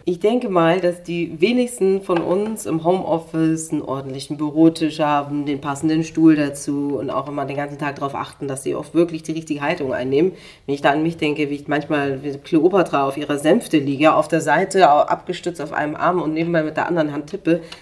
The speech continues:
das kann nicht gesund sein. Und ich wette, da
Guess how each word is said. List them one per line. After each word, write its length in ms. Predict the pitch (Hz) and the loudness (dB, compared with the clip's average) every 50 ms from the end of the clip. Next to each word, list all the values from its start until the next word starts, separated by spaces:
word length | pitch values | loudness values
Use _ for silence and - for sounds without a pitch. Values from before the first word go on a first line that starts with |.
| _ _ | _ _
das 200 | _ 143 139 - _ _ | _ -10 -10 -10 _ _
kann 360 | - - 190 196 214 220 214 | -4 0 0 0 0 0 2
nicht 220 | 202 196 190 196 | 2 2 2 2
gesund 360 | - 180 170 170 180 196 202 190 | 0 0 2 2 2 0 0 -2
sein. 220 | - 127 120 123 | -4 -4 -2 -2
Und 60 | 135 147 | -4 -6
ich 160 | 139 - - | -6 -4 -6
wette, 200 | 156 156 - 165 | -4 -2 0 0
da 280 | 156 151 151 156 156 | 2 2 2 0 -2